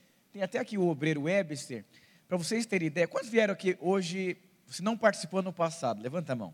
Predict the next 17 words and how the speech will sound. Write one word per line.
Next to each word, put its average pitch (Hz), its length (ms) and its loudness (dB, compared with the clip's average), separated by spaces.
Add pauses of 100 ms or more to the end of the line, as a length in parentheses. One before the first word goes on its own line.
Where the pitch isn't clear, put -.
Quem 247 160 4
participou 240 460 -2
ano 190 120 -6
passado, 131 400 0
melhor, 123 160 -6
quem 196 160 4
participou 208 680 0
ano 220 140 -2
passado, 147 480 0
levanta 151 280 -4
a 135 40 -4
mão. 101 160 -10 (540)
Então, 190 160 -4
são, 185 240 -6 (100)
são - 240 -4
pouquíssimos, 151 840 -2
né? 170 120 -6